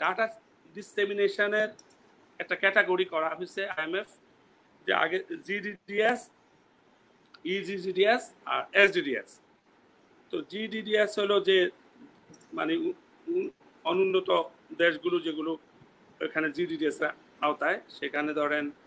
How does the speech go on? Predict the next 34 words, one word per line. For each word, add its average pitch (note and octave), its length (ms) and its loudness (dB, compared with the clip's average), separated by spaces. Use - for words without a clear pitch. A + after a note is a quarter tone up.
আমরা C#3+ 220 0
বাংলাদেশ D#3 420 2
ছিলাম D#3 240 -2
আগে, D3+ 160 2
এখন C#3+ 320 2
আমরা D3+ 140 -2
ই, F3 280 -6
এনহ্যান্স F#3 280 4
জিডিডিএস F3+ 500 -2
এ F3 40 2
আসছি, D#3+ 300 0
যে F3 60 2
আমরা F3 260 2
এসডিডিএস G#3 540 0
এ G3+ 40 -2
যাবো, G3 260 2
যে F#3+ 260 0
যেটা F3+ 220 6
standard F#3+ 640 2
মানে D#3+ 160 -4
ডাটা E3 200 0
ডিসেমিনেশন E3+ 400 -8
system, F3 300 -8
যেটা E3 240 0
হলো E3 140 0
উন্নত G#3 340 2
বিশ্ব, E3+ 280 2
উন্নত F#3+ 220 2
দেশগুলোর C#3 460 0
সাথে। B2 220 -10
কিন্তু E3 200 -6
আমরা E3+ 220 0
এক F#3 100 -4
জায়গায় F#3+ 380 2